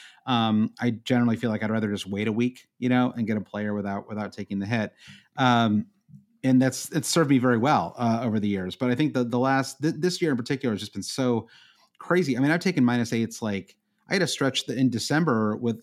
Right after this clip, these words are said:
you know, with all the chaos where I was doing it almost every week, you know, like, I was at minus eight th-,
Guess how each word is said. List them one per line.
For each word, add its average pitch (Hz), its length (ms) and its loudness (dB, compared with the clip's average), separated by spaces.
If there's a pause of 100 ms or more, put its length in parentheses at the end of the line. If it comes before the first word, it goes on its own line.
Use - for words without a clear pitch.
you 131 120 -2
know, 113 120 -2
with 113 140 -4
all 123 60 -2
the 117 80 -2
chaos 147 400 -4
where 120 100 0
I - 20 2
was 127 120 0
doing 135 180 4
it - 20 4
almost 123 220 2
every 123 200 0
week, 175 360 -4 (260)
you 131 100 2
know, 139 360 2
like, 131 180 -2
I 131 60 2
was 123 80 0
at 127 80 2
minus 135 360 4
eight 151 280 0
th-, - 140 -20